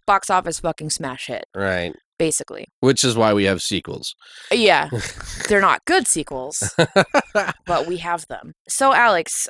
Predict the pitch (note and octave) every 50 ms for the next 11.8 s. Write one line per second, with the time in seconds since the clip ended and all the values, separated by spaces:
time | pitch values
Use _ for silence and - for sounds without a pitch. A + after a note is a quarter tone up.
0 | _ - G3 G#3 G#3 G#3 G#3 G3 F#3+ F#3+ G#3 G3 F#3+ - - G3+ A3 A3 - -
1 | G#3 F#3+ G#3+ G#3+ G3+ F3 E3+ G3 F3+ _ _ _ _ - F#3 F#3+ F#3 F#3 A#3+ C#4+
2 | - - - - - - E3 D#3+ D#3+ D3+ D3 C#3+ C#3 F3 - - - - - E3
3 | D#3 - E3 E3 D#3+ - - E3 E3 D#3+ - D#3 D#3 D3+ D#3 D#3+ - - - D#3+
4 | D3+ - - E3 - - D3 - - A3 A#3 G#3 F3 E3+ E3 E3 D#3+ D#3 D3+ C#3+
5 | D3+ D#3 D#3 D#3 C#3+ B2+ C3 - - _ _ - - - - - - G#3 - C#3
6 | E3+ F#3+ F#3+ G3+ G#3 G#3 G3+ - - D4+ D4+ D4 C4+ D4+ D4+ - D#4+ D4+ - _
7 | E4 D#4+ E4 E4 E4 E4+ E4+ F4 F4+ F4+ F#4 F4+ - - - D3 E3+ F3+ F3+ F3+
8 | F3 D#3+ D3 - G3 G3 - - - C#3+ C3+ B2+ B2+ B2+ B2+ B2+ C3+ C#3 C#3 D3
9 | D3+ - - G#3 G#3+ G3+ F#3 F3 D#3+ C#3+ C#3 C#3 C#3 C#3+ D3 - - B2 - B2+
10 | A2+ - - - C3 A#2+ C3 F3 F#3 - - _ _ _ _ - - - - -
11 | _ _ _ _ - - - E3 D#3 D3+ D3+ D3+ D3+ D3 D3 C3